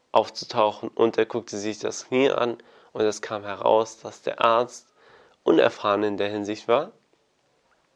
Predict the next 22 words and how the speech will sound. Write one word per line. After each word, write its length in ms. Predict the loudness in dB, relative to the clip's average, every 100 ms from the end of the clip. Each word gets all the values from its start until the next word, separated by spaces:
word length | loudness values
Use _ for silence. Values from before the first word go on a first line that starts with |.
| _
und 380 | 4 6 4 4
er 180 | 4 4
ziemlich 380 | 2 0 0 4
jung 260 | 4 6
war, 200 | 6 4
so 280 | 4 4 4
dass 240 | 4 2 0
er 220 | 2 2
nicht 340 | 2 -2 -8
die 340 | -4 -2 -4 -8 -20 _ _ _
nötige 420 | 2 2 4 0
Erfahrung 480 | 0 2 0 0 -4
hatte, 340 | -4 -4 -4 -6
sprich 480 | -8 -2 0 0 -2
er 120 | -6
hat 140 | -6
zu 120 | -12 -14
viel 440 | -8 -2 -2 -4 _ _ _ _ _ _ _ _
vom 240 | _ 0 2
Meniskus 500 | 0 -2 -4 -6 -6
abgeschnitten. 680 | -10 -10 -14 -12 -14 -16 -20 _ _ _ _ _ _ _ _ _ _ _ _ -4
Ja, 260 | -2 -2